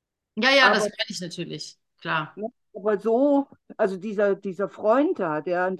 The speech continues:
Speaker 2: seinen meinetwegen mittellosen Freund bei sich wohnen lässt und selber genug verdient, das ist lächerlich. Warum soll der da nicht mitwohnen? Das ist doch,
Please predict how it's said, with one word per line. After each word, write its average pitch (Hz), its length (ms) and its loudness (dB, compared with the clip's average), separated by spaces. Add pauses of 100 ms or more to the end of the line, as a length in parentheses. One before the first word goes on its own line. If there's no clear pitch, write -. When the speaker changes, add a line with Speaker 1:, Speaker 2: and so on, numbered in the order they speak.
Speaker 2:
seinen 185 540 -2 (460)
meinetwegen 190 500 -2
mittellosen 233 580 0
Freund 190 280 -4
bei 185 140 2
sich 175 240 -8
wohnen 233 300 2
lässt 170 260 -2
und 170 120 -8
selber 190 280 0
genug 185 340 -6
verdient, 180 560 -6 (680)
das 185 240 0
ist - 300 -6
lächerlich. 185 680 2
Warum 185 200 0
soll 202 160 0
der 196 120 0
da 190 140 0
nicht 190 240 -8
mitwohnen? 151 800 -2
Das 160 160 -8
ist 175 200 -8
doch, 170 360 -2